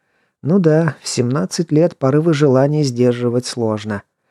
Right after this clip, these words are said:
Это мне завтрашние проблемы совершенно не важны в моменте,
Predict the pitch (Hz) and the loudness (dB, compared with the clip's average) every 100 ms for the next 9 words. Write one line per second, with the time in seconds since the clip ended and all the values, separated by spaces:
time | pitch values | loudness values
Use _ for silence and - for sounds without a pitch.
0 | _ _ - 107 - 113 113 143 156 110 | _ _ -4 -2 0 -2 0 0 0 0
1 | 101 - 110 104 110 104 110 107 123 117 | -4 -4 -8 -8 -6 -6 -2 0 2 2
2 | 113 - 110 110 - 113 113 113 117 139 | -2 -4 -4 -4 -2 -4 -4 -4 0 2
3 | 135 110 98 95 110 117 139 135 123 113 | 0 -2 -6 -6 -6 0 0 0 0 -2